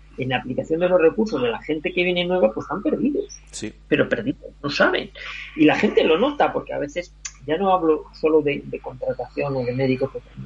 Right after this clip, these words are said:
Speaker 1: extracomunitarios y tal, que la gente, "Jo, que me ha atendido uno que ni me entendía el idioma", tal, no sé qué. En fin, no sé, pero ya es en la propia calidad. Yo lo veo a veces en los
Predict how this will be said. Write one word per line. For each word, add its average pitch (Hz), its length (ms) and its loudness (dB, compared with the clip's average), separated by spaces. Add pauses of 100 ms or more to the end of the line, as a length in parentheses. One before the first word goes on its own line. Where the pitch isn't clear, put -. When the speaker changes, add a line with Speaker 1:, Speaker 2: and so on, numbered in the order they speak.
Speaker 1:
extracomunitarios 143 1080 4
y 139 60 -10
tal, 165 160 4
que 131 100 -4
la 120 80 -6
gente, 139 300 -10 (320)
"Jo, 190 220 6
que 180 100 0
me 180 80 2
ha 180 40 4
atendido 180 340 -4
uno 196 140 -2
que 156 80 -2
ni 156 100 -4
me 156 80 -4
entendía 151 420 -2
el 151 100 4
idioma", 147 440 2
tal, 170 220 4
no 147 60 -4
sé 147 140 -2
qué. 156 80 -4 (640)
En - 60 -20
fin, 196 240 0
no 156 100 0
sé, - 240 -8
pero 170 140 6
ya 220 140 6
es 247 120 2
en 254 120 4
la 165 120 4
propia 208 340 0
calidad. 156 540 -2
Yo 143 100 -2
lo 156 120 0
veo 170 160 4
a - 40 4
veces 180 380 -6
en 147 140 -10
los 127 260 -12